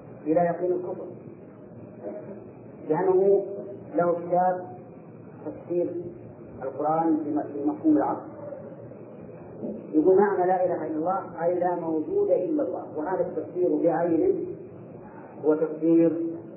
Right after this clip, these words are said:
أهل وحدة الوجود. ونقل لي عنه أنه الشهر الماضي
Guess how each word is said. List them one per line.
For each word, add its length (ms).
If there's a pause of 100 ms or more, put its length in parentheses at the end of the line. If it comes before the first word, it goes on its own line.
(120)
أهل 280
وحدة 320
الوجود. 320 (840)
ونقل 380
لي 80
عنه 320
أنه 480 (580)
الشهر 180
الماضي 500